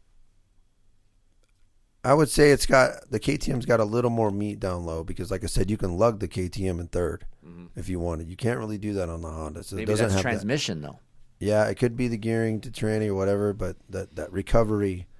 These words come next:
Speaker 1: that you talk about, like, if you're in a deep, you know, there's a couple areas out there, like we talked about, there's some deep sandy uphills, and if you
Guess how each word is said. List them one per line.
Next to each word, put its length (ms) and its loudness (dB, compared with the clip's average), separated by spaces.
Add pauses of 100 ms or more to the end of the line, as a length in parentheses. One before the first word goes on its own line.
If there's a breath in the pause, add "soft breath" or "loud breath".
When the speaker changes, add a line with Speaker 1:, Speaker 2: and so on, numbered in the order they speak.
(540)
Speaker 1:
that 160 -2
you 60 -2
talk 240 0
about, 260 -6
like, 140 -6
if 100 -8
you're 160 0
in 80 2
a 80 0
deep, 340 -4 (180)
you 100 -10
know, 80 -4
there's 100 -8
a 60 -10
couple 260 0
areas 240 2
out 160 -2
there, 160 -2
like 120 0
we 60 -6
talked 240 2
about, 260 2
there's 140 0
some 240 -6 (300)
deep 320 -4
sandy 420 -4
uphills, 480 0
and 80 -8
if 140 -10
you 220 -10